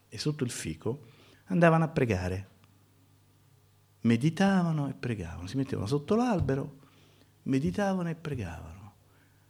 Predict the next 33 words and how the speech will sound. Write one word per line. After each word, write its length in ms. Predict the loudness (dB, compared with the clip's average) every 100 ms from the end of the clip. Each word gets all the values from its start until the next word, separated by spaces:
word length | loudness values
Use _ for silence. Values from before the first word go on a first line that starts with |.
| _ _ _ _ _
Ah, 580 | -10 -6 -6 -10 -14 -20 -20 -20 _ _ _ _ _ _ _ _
non 120 | 0
la 80 | 0
sapevate 560 | 4 10 12 12 12 10
questa, 600 | 6 2 0 4 6 6
eh? 120 | 0 -10 -20 -20 -16 0
È 100 | 2
ignoranza 580 | 2 -2 -2 -2 0
anche 220 | -2 -2 -4
questa, 440 | -2 -2 -2 0
va 100 | 0
bene, 220 | -2 -2
ma 80 | -2
poi 300 | 0 -2 -2 -12 -20 -20 -20 _ _ 0
per 160 | 4
ogni 220 | 6 6 6
cosa 320 | 4 4 4
poi 140 | 4
le 60 | 4
scopriamo, 680 | 0 0 10 12 12 10 4
no? 80 | 6
Anche 220 | 8 10
io 140 | 10
non 120 | 10
lo 80 | 12
sapevo, 640 | 12 12 12 12 10 -2 4
l'ho 140 | 6
scoperto, 760 | 6 2 6 6 6 -12 -16 -20 _ _ _
eh? 400 | 4 6 6 -4 -20 -20 _ _ -20 -20 _ _ _ _ _ _ _ _ _ _
Abbiamo 240 | 2 4 6
sempre 300 | 6 6 4
da 80 | 4
imparare. 680 | 2 -2 -4 -8 -12 -18